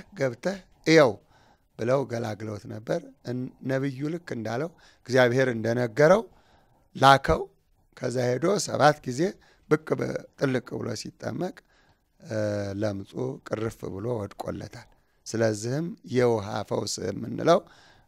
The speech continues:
በዮርዳኖስ ወንዝ ጸበል ነው። ይህ ጸበል ተ-፣ ለሱ ፈውስ ሆኖታል ማለት ነው። ሁለተኛው፣ እ፣ ደግሞ፣ እ፣ በማ-፣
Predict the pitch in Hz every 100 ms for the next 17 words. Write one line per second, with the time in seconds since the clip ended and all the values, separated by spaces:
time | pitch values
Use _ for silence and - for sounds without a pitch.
0 | _ 113 117 113 107 95 110 107 127 139
1 | - - - 120 120 160 170 - _ _
2 | - - 123 123 120 117 98 - - _
3 | _ - _ - 120 151 - - - 107
4 | 110 175 220 - _ - - 113 - _
5 | - 123 135 117 117 104 104 - 110 107
6 | - - - _ _ _ - 110 107 -
7 | 95 101 101 98 113 101 98 98 98 -
8 | - _ _ _ _ _ _ _ _ _
9 | _ 120 131 139 - 131 131 139 180 -
10 | - - _ _ - 120 117 113 104 123
11 | 110 123 135 170 170 - _ - 117 113
12 | 113 110 107 104 104 107 _ _ _ -
13 | 113